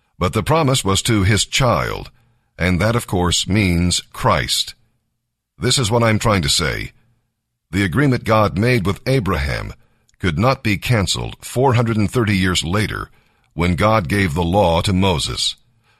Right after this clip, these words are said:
God would be breaking his promise. For if the inheritance could be received only by keeping the law, then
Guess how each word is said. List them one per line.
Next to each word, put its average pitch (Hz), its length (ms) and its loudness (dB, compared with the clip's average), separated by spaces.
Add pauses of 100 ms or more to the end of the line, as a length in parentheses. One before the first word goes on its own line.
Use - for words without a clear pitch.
(420)
God 107 240 0
would 98 120 0
be 101 120 2
breaking 101 480 0
his 95 140 2
promise. - 580 -2 (640)
For 104 280 0
if 160 180 -2
the 143 160 0
inheritance 113 680 0
could 104 160 0
be 101 100 0
received 90 680 -2 (300)
only 127 400 2
by 98 220 0
keeping 104 460 0
the 85 100 -2
law, 85 580 0 (420)
then 143 380 2